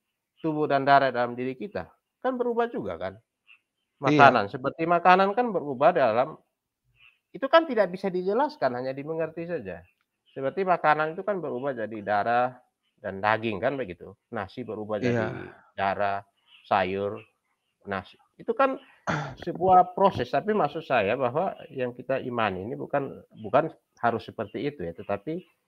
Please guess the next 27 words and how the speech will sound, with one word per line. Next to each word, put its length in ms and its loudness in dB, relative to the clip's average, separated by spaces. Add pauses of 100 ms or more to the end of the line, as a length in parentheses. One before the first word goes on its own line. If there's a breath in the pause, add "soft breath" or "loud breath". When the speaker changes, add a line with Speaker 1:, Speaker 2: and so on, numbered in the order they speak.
(240)
Speaker 1:
bahwa 400 6 (240)
Kristus 540 0
hidup 340 8
di 80 -2
dalam 320 10
diri 260 0
kita, 300 2
di 100 -4
dalam 320 8
tubuh 300 -4
kita. 340 -10 (760)
Sama 240 4
seperti 340 -2
Speaker 2:
Mm-mm. 60 -4
Speaker 1:
juga 340 2 (240)
Ekaristi 540 -2
yang 80 -2
kita 240 -2
santap, 480 0 (640)
yang 180 2
menyatu 380 2
dengan 240 2
diri 180 -6
kita. 300 -12 (580)
Itu 220 -12
maksudnya 320 -8
begitu. 400 -12